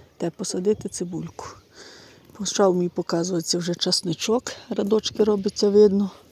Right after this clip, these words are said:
Оцей звідси показується, а цей ще сюди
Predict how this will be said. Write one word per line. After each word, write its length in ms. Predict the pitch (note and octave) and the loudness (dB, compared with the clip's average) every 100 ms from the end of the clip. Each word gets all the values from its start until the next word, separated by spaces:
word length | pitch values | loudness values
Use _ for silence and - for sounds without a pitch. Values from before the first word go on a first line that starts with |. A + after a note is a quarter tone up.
| - - - - - - - - G3+ | -20 -20 -20 -20 -20 -20 -12 -8 -8
Оцей 360 | - G3 G3 | -2 6 6
звідси 520 | F#3 F#3+ G3 - G3+ F#3 - - - - | 6 0 0 2 2 2 -10 -14 -12 -6
показується, 720 | F#3 - D#3+ D#3+ F#3 - F#3+ | -6 -4 -6 -4 -6 -4 -6
а 180 | F3+ - | -4 2
цей 200 | A#3+ C4 | 2 4
ще 160 | - | 0
сюди 440 | A#3 - F#3+ A3 | 0 -2 0 0